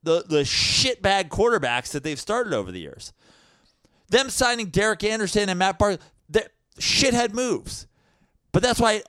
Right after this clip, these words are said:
only comes back to Colin Kaepernick, because now you're saying we're a desperate, shitbag, gross, horribly run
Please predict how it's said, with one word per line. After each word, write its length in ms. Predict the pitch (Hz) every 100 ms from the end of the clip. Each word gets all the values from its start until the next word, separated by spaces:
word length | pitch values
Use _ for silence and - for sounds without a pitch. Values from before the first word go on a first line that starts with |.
| -
only 400 | 226 302 277 180
comes 300 | 170 139 113
back 180 | 110 98
to 60 |
Colin 300 | - 107 98
Kaepernick, 480 | 107 92 - 101 101 -
because 440 | 135 170 143 - _ _ _
now 260 | 131 196 285
you're 180 | 240 165
saying 440 | - 139 127 123 _ -
we're 420 | 185 320 320 240
a 60 | 165 -
desperate, 720 | 277 254 240 - 240 247 247 _ _ -
shitbag, 920 | - - 269 - 220 214 208 202 185 - _ _ _ _
gross, 680 | - 202 233 233 233 - - - _ _ _ _ _ _
horribly 640 | - 262 262 254 214 247
run 460 | 208 208 208 202